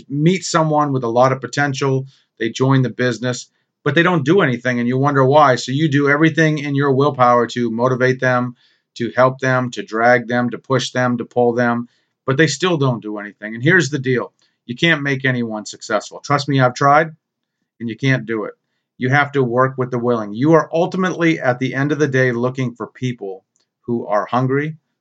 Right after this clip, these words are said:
who have the desire, who have a big burning passion,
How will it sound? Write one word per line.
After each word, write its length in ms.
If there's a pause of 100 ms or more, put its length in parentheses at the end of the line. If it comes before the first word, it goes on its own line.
who 80
have 200
the 80
desire, 640
who 200
have 180
a 80
big 360
burning 380
passion, 640